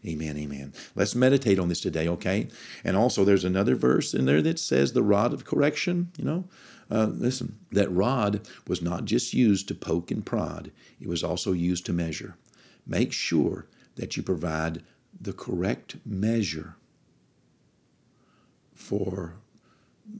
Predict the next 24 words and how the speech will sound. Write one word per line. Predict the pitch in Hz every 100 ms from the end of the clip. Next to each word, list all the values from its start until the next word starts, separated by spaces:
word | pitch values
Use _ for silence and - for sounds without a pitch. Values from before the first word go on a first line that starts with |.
| - 190 208 - -
the, | - 87 -
the, | 85 90 - - - - - _ _ _
for | - 98
the | 92 92 80
circumstance | - 113 110 104 110 107 107
you're | 107
wanting | 101 101 98
to | 92
correct | 101 101 101 -
and | - 92
for | 92
the | 90
individual. | 92 87 87 - 95 - - _ -
Not | 98 87
everyone, | 98 131 101 85 82 82 85 _ _ _ _ _ _ _ - 247
uh, | 90 85 - -
will | 98 90
respond | 90 - - 101 90 85 -
the | -
same | - - 85 87 90 - - _ _ _ _ _ _ _ _ _ _ _ _ _ _ _ _ _ _ _ _ _
to | - 87
the |
same | - 95 78
measure. | 80 82 -